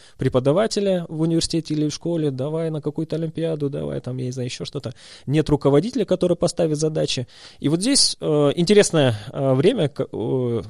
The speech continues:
у человека возникает, когда он, э, уже тоже зрелый человек, взрослый, не ребёнок. А, у него, я думаю, достаточно большой багаж,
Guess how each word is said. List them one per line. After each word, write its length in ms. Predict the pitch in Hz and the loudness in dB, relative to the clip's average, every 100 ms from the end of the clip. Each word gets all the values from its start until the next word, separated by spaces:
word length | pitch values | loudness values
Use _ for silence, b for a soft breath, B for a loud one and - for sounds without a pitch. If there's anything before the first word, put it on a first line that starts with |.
| - | -10
у 140 | - | -8
человека 360 | - 151 135 127 | 0 2 4 2
возникает, 580 | 120 127 120 123 107 - | 0 0 -2 -2 -2 -4
когда 460 | - 110 139 160 147 | -10 -6 -4 -2 -2
он, 420 | 151 165 147 95 | -2 0 -2 -4
э, 460 | - 127 120 117 107 - - - | -8 -6 -6 -6 -10 -14 -20 -8
уже 400 | 143 139 175 107 - b b b b b b - - - - - | -2 4 4 4 0 b b b b b b -20 -20 -20 -6 4
тоже 260 | 175 127 | 6 6
зрелый 440 | 127 156 131 117 120 - - - - - - - | 4 6 6 4 -2 -12 -20 -20 -20 -20 -20 -4
человек, 460 | - 143 156 233 | 2 2 2 0
взрослый, 720 | 139 123 139 170 170 - 190 175 | -2 0 4 4 4 2 -2 0
не 140 | 131 | 2
ребёнок. 500 | 120 120 170 202 175 b b b b b b b b b - - | 0 0 -2 -4 -8 b b b b b b b b b -20 -12
А, 280 | 120 120 | -8 -6
у 140 | - 143 | -2 0
него, 460 | 156 147 127 110 98 | 2 4 4 4 -2
я 240 | 127 131 | -4 -2
думаю, 320 | 131 131 120 113 | 0 0 0 -2
достаточно 380 | 120 131 120 | -2 -2 0
большой 320 | 117 135 160 127 | 0 0 2 2
багаж, 460 | 127 190 247 - | 0 0 -4 -6